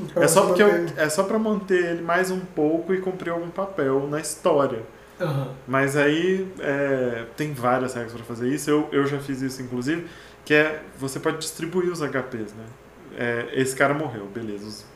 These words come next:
Speaker 2: jogadores foram muito bons em matar esse N P C logo no primeiro round. Aí, o próximo round, quando eles atacarem ele, eu começo a tirar H P de um outro N P C que tava ali.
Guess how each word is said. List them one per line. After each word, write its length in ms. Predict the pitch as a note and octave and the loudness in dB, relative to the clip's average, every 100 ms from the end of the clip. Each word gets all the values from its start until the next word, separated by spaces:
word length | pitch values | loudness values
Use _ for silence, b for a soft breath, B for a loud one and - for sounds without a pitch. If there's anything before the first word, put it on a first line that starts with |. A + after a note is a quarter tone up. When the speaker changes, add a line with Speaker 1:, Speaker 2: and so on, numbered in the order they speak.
| - A2+ | -12 -4
Speaker 2:
jogadores 360 | A#2 A#2+ B2+ | 0 2 2
foram 180 | - C3+ | 0 -2
muito 420 | C3 C3 C#3 C3+ | -2 -2 -2 -4
bons 440 | A#2+ A#2+ G2+ - - B B B | -4 -4 -4 -10 -16 B B B
em 60 | B2 | -2
matar 380 | B2+ B2 B2+ B2 | 2 4 4 0
esse 160 | B2 | 0
N 120 | B2 A#2 | -6 -6
P 120 | B2 | -6
C 140 | - | -4
logo 240 | B2 A#2+ B2 | -2 -2 -2
no 80 | |
primeiro 360 | B2 B2+ B2+ B2 | -6 -4 -2 -2
round. 340 | B2 G#2+ G#2+ - B B B B B - | -4 -6 -8 -12 B B B B B 0
Aí, 460 | C3+ C#3 G3 G#3+ - - - - - - - | 2 4 4 2 -2 -18 -20 -20 -20 -18 -6
o 80 | D#3 | -2
próximo 500 | - D#3+ F#3+ F#3 D#3 | 4 6 6 4 2
round, 280 | C#3 C3 | 2 2
quando 180 | A#2+ C3 | 0 0
eles 160 | C3+ B2 | 0 0
atacarem 500 | B2 A#2 A#2 A#2 A#2+ | -4 -4 -2 -2 -2
ele, 160 | D#3 D#3 | 0 0
eu 40 | |
começo 260 | D3+ C#3+ C#3+ | -2 -4 -4
a 40 | |
tirar 220 | - C#3+ | -4 -2
H 160 | C#3 C3+ | -2 -2
P 160 | C3 C3+ | -4 -6
de 120 | C3 | -6
um 180 | C#3 C3+ | -8 -2
outro 380 | C3+ C#3+ - A#2 A#2 - - | 0 0 -4 -14 -14 -14 -10
N 200 | A#2 A2+ | -8 -6
P 160 | A#2+ | -8
C 220 | - A#2 A2+ | -8 -8 -8
que 60 | - | -6
tava 240 | A2 G#2+ | -6 -4
ali. 200 | A2+ C#3 | -4 -4